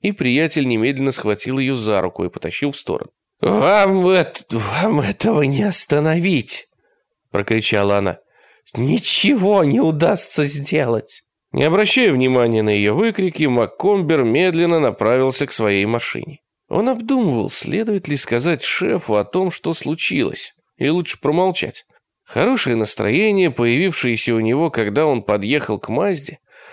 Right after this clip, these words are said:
уже давно испарилось, и теперь ему очень не хотелось снова объезжать улицы. Он чувствовал, что как будто пьет вино. Он чувствовал, что как будто пьянеет.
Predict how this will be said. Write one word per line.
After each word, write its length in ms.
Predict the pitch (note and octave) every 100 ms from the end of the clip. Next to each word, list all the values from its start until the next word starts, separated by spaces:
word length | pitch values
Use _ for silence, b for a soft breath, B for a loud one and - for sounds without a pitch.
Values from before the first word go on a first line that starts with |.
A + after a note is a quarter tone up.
| B -
уже 220 | A2+ G3+
давно 340 | F#3 B2+ D#3+
испарилось, 760 | E3+ - C3+ A2 F#2+ F#2+ - - _ _ _ _
и 140 | - G#2
теперь 340 | E3+ C4 A3+
ему 240 | A2+ G2+
очень 360 | C#3 A3 - C#3+
не 100 | A#2
хотелось 580 | - G#3 - D3 C2+ -
снова 380 | G2+ G#2 F2 F2+
объезжать 520 | F#2 G#2 G2+ F#2 -
улицы. 380 | G2+ - - - _ _ _ _ _ _ _ _ _ _
Он 180 | - -
чувствовал, 500 | - F#3+ - G2+ F2+
что 220 | - -
как 200 | - G2+
будто 380 | - F3 - D#3
пьет 420 | - G#2 G#2+ A2
вино. 420 | G#2 G#2 F2 - - _ _ _ _ _ _
Он 160 | F#2+ G#2
чувствовал, 540 | - F3+ - G2+ E2+
что 220 | - E2+
как 200 | - F2+
будто 360 | - D#3 - D3+
пьянеет. 840 | - B2 A2+ G2 - - - -